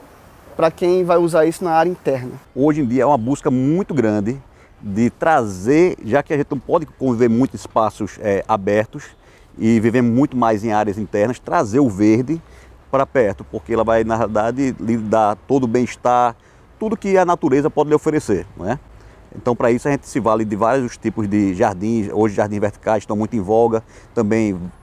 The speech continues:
Speaker 2: plantas de vasos, é, plantas que trazem um pouco de, de lembranças afetivas boas, né? Então, a gente traz para dentro de casa também.
Speaker 1: Luciano,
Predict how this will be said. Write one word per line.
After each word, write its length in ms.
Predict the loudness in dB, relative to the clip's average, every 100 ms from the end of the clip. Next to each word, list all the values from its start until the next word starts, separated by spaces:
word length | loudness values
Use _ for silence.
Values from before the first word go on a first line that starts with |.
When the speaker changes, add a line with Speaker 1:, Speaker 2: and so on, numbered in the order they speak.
| -4
Speaker 2:
plantas 300 | -2 -2 -4
de 80 |
vasos, 560 | -2 2 2 2 -2 -14 -20 -20 -20 -2
é, 160 | 0
plantas 380 | 2 0 -2 -4
que 720 | -2 0 2 2 2 0 -4 -8 -18 -14
trazem 340 | -2 0 2 0
um 60 |
pouco 400 | -4 -4 -4 -4
de, 460 | -4 0 2 2 0 -4 -20 -20 -4
de 80 | 2
lembranças 560 | 2 4 2 2 0
afetivas 680 | -2 -2 -4 0 2 2 0 -6
boas, 480 | -16 -4 0 2 2
né? 140 | 0
Então, 180 | -2 -2
a 40 | -4
gente 80 |
traz 160 | -2 -4
para 120 | -2
dentro 180 | -4 -6
de 40 |
casa 240 | -2 -2 -2
também. 320 | -4 -4 -6 -8 _ -12
Speaker 1:
Luciano, 380 | -6 -2 0 -2